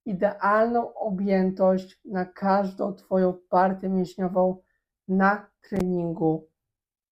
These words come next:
sylwetkowym. Zaczynamy. Na pewno zauważyłeś,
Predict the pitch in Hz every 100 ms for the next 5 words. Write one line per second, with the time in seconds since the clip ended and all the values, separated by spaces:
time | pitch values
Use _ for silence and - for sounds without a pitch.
0 | _ - 190 180 175 165 - 160 151 -
1 | _ _ _ _ _ _ 185 190 180 202
2 | 165 156 - _ _ _ _ _ _ _
3 | _ _ _ _ - 165 226 262 240 220
4 | 202 185 160 170 -